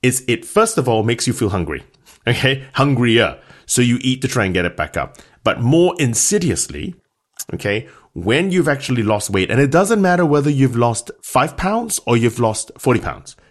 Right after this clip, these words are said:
This is the same effect that happens. Your brain lowers your metabolism so that for every, so, so that you become more efficient, which means that actually to maintain your weight loss, you need to eat less than what you were actually eating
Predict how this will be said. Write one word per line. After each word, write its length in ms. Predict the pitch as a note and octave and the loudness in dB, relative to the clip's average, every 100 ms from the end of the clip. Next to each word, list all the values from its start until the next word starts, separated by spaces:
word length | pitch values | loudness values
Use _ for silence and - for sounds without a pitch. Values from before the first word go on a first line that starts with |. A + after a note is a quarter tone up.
| _ | _
This 160 | B2 C3+ | -4 -4
is 100 | E3 | -4
the 60 | |
same 280 | A#2+ C3 A#2 | -2 0 0
effect 320 | G2+ A2+ - | 0 -2 -2
that 80 | - | -4
happens. 400 | D#2+ D2+ C#3+ D#3 - - - - - | -6 -4 -4 -6 -12 -20 -20 -10 -2
Your 120 | A#2 | 0
brain 600 | A2 E3 F#3+ D#3+ C3+ B2+ | 2 4 4 4 6 6
lowers 520 | C#3+ F3 G3 F#3+ C#3+ | 6 6 6 4 -2
your 280 | B2+ B2+ A#2+ | 0 2 2
metabolism 1000 | A2 A2+ - C#3 C3 F2+ C#2+ G#2+ E3 - _ _ _ - - - | 2 0 -2 0 0 0 -2 -6 -6 -12 _ _ _ -20 -20 -10
so 240 | - E3+ F3 | -2 2 2
that 160 | D3 | 2
for 180 | - - | 0 0
every, 500 | D3 F3+ E3+ F3+ C3+ - - | 2 2 0 -2 -4 -10 -6
so, 240 | - - | -4 -2
so 200 | - F3 | 0 2
that 120 | E3 | 2
you 100 | C#3+ | 2
become 280 | C3+ C3+ C#3+ | 2 2 2
more 180 | C#3+ C3 | 2 0
efficient, 460 | C3 C3+ - C2+ | 0 -2 -2 -8
which 260 | - A#2 - | -4 -4 0
means 260 | F3 F3 C3+ | 2 2 0
that 180 | C#3 - | -2 -2
actually 500 | F3 - G3+ A#3+ A#3 | -6 -4 -4 -4 -6
to 180 | - C3 | -2 0
maintain 680 | B2+ B2 B2 - D#3+ F3+ | 2 -2 -4 -2 0 2
your 180 | E3+ C#3+ | 0 0
weight 240 | B2+ A#2 | 0 -2
loss, 420 | F#2 F#2 C#3 E3+ - - | -2 -2 -2 -4 -10 -8
you 160 | G#2+ C3 | 0 0
need 180 | D3 C#3 | 0 0
to 120 | C3+ | -2
eat 180 | C3 A2+ | -2 0
less 480 | B2+ D3+ - - - _ - | 0 0 -4 -8 -12 _ -4
than 160 | G2 | -2
what 180 | G#2+ - | -2 -4
you 80 | G2+ | -2
were 80 | F#2+ | -2
actually 300 | F#2+ - F#2 | -4 -6 -6
eating 400 | F2+ - D#2+ | -8 -8 -8